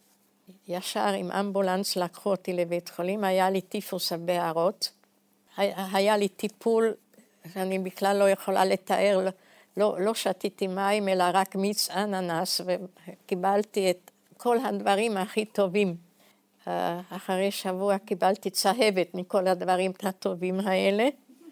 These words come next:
אבל בסופו של דבר הבראתי. לא ידעתי ולא חשבתי בכלל מה יהיה הלאה. יום אחד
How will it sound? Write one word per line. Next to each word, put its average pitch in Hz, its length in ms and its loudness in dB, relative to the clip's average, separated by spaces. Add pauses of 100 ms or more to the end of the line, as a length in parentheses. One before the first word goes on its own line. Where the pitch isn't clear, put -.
(840)
אבל 214 220 -2
בסופו 226 480 -2
של 220 240 -2
דבר 214 340 0 (160)
הבראתי. 185 680 2 (760)
לא 311 100 8
ידעתי 220 600 2
ולא 208 200 2
חשבתי 226 680 -2
בכלל 190 440 -2
מה 185 200 -4
יהיה 185 240 -2
הלאה. 160 300 -4 (680)
יום 226 200 0
אחד 208 440 4